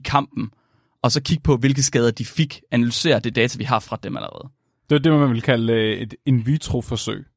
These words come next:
Speaker 1: Ja, nej, det er det vel egentlig ikke. Det er vel mere sådan, øh,
Speaker 2: In vivo?
Speaker 1: Ja, det er
Speaker 2: Hvad hedder
Speaker 1: jo
Speaker 2: det?
Speaker 1: faktisk hundrede procent in vivo.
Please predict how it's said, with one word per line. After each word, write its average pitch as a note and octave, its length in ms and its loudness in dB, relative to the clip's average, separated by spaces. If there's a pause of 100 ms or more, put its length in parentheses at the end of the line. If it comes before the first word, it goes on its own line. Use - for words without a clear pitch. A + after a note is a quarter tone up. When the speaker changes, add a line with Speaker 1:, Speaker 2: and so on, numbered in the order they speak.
(960)
Speaker 1:
Ja, D3+ 140 4
nej, E3+ 140 4
det G#3 140 4
er G#3+ 40 2
det G#3 80 0
vel E3 240 -4
egentlig D#3+ 380 -2
ikke. G#3 180 -2 (140)
Det - 60 -4
er - 20 0
vel D#3 120 0
mere E3 180 2
sådan, A#2+ 500 -2
øh, G#2 460 -4 (200)
Speaker 2:
In B2+ 200 2
vivo? F3 300 4
Speaker 1:
Ja, C#3+ 60 2
det B2+ 60 -8 (680)
er C#3 40 0
Speaker 2:
Hvad B2+ 120 2
hedder C3+ 140 4
Speaker 1:
jo - 40 6
Speaker 2:
det? - 80 0
Speaker 1:
faktisk C#3+ 400 -2
hundrede F#3 280 2
procent D#3 280 0
in C3+ 100 0
vivo. F#3 320 -4